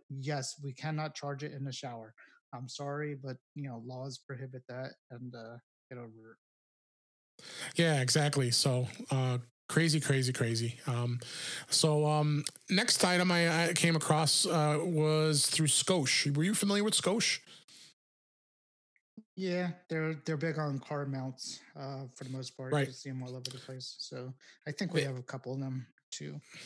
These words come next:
Speaker 2: Yeah, they, they have a new modular system they just came out with called Base Link, L Y N, so Base, B A S E L Y N X, and it's a modular charging system.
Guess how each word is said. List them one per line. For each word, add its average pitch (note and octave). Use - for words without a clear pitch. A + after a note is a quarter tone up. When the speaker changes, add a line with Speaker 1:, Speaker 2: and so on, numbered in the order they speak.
Speaker 2:
Yeah, D3
they, F#3+
they F#3+
have F#3
a F3
new F#3
modular E3+
system D3+
they C#3+
just D#3
came E3+
out C#3
with C3+
called C3+
Base D3
Link, C3+
L D#3
Y C#3+
N, C3+
so -
Base, C3+
B C#3
A C#3+
S D3
E C3+
L C#3
Y C3
N C3
X, C3+
and C3+
it's C#3+
a D3
modular C#3+
charging C#3
system. C#3+